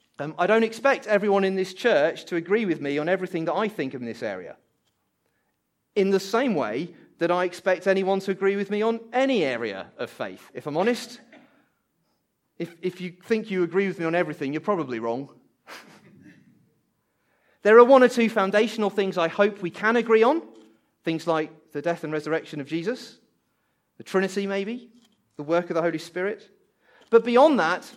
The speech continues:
I know that I will disagree with all of you on at least something, even if it's as little as how big an emphasis we put on it, because we are not all the same.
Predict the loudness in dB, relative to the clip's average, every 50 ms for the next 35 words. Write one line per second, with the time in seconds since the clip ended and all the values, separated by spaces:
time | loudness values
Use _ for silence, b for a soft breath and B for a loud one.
0 | -12 _ -2 0 2 2 2 2 2 2 2 0 -2 -4 -4 -4 -2 0 0 0
1 | 0 -2 -2 -2 -4 -4 -4 -8 -8 -4 -4 -4 -4 -4 -2 0 2 2 2 2
2 | 2 2 0 0 -2 -2 -2 -2 0 0 0 0 0 0 0 0 0 -2 -4 -8
3 | -12 -14 -6 -2 0 0 0 0 -2 -6 -4 -4 -4 -4 -6 -12 -18 -20 _ _
4 | _ b b b b b b b b b 0 0 2 2 2 0 2 0 -2 -4
5 | -2 -2 -4 -2 0 2 2 2 2 0 -2 -2 -2 -2 -6 -16 B B B B
6 | -2 -2 0 2 2 0 2 2 2 0 0 -2 -8 -12 -10 -10 -10 -10 -10 -10
7 | -10 -10 -10 -12 -10 -10 -10 -10 -12 -12 -16 _ _ _ _ _ _ _ _ _
8 | _ _ _ _ -8 -8 -4 0 2 4 4 4 4 2 -2 -6 -12 -4 0 0
9 | 2 2 2 2 2 2 2 0 -2 -2 -2 -6 -6 -4 -2 -2 0 -2 -2 -6
10 | -8 -12